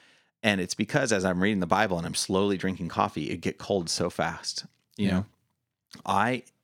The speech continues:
Speaker 1: stay in my routine longer because my coffee <laughs> stays warm, you know,
Speaker 2: <laughs> Yeah,
Speaker 1: like,
Speaker 2: that's awesome.
Speaker 1: you know,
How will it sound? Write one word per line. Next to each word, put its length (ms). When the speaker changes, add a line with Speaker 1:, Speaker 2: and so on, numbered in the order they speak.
Speaker 1:
stay 420
in 140
my 100
routine 420
longer 340
because 300
my 100
coffee 420
<laughs> 80
stays 320
warm, 340
you 100
know, 120
Speaker 2:
<laughs> 20
Yeah, 60
Speaker 1:
like, 120
Speaker 2:
that's 160
awesome. 380
Speaker 1:
you 120
know, 80